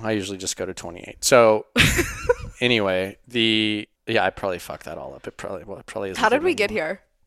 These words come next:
Speaker 1: Because I was talking about how brain damaged I am.
Speaker 2: But how did we get to how brain damaged you were?
Speaker 1: I don't know. Anyway, let's just keep going.
Speaker 2: Okay.
Speaker 1: Don't look, don't look back. Just keep going for
Speaker 2: Okay. <laughs>
Speaker 1: it.
Speaker 2: I'm here for
Speaker 1: Keep,
Speaker 2: it.
Speaker 1: keep telling your story.
Speaker 2: So where are we? It's, oh, so P A school. Yeah.
Speaker 1: Yes.
Speaker 2: Um,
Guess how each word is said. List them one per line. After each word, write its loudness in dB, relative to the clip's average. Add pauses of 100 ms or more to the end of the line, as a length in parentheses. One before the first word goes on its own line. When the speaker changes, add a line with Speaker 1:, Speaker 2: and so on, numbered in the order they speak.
(240)
Speaker 1:
Because -8
I -2
was -4
talking -6
about -4
how -4
brain -10
damaged -10
I -12
am. -12 (240)
Speaker 2:
But 0
how 4
did 2
we -4
get -4
to -6
how 2
brain -2
damaged -8
you -12
were? -10
Speaker 1:
I -2
don't -8
know. -14
Anyway, -2
let's 2
just -2
keep -8
going. -4
Speaker 2:
Okay. 0
Speaker 1:
Don't 6
look, -2 (320)
don't 0
look 0
back. -2
Just -4
keep -8
going 4
for 2
Speaker 2:
Okay. 8
<laughs> 0
Speaker 1:
it. 8 (560)
Speaker 2:
I'm -8
here 0
for -2
Speaker 1:
Keep, 4
Speaker 2:
it. -6
Speaker 1:
keep -4
telling -2
your -4
story. -4 (240)
Speaker 2:
So 0
where 4
are 6
we? 0
It's, -4
oh, 8
so 0
P -4
A -4
school. -6
Yeah. -2
Speaker 1:
Yes. 0
Speaker 2:
Um, 2